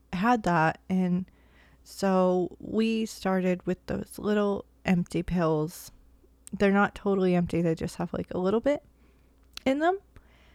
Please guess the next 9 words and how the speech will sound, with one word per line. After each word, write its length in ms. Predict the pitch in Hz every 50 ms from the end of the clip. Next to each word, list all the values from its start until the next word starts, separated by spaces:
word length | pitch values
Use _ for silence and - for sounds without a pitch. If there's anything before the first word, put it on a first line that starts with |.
| _ _ _ _ _ _ _ _ - - -
In 460 | - 208 202 202 190 185 190 196 - - _
my 180 | - 220 214 233
hospital, 500 | 208 220 226 208 - - 190 196 185 180
they 160 | 185 180 175
didn't 340 | 175 - 185 180 175 - -
do 200 | - 180 170 165
the, 320 | - 170 160 156 156 156 -
the 60 | - 170
vaginal 600 | 170 160 151 156 - - 170 156 147 147 135 151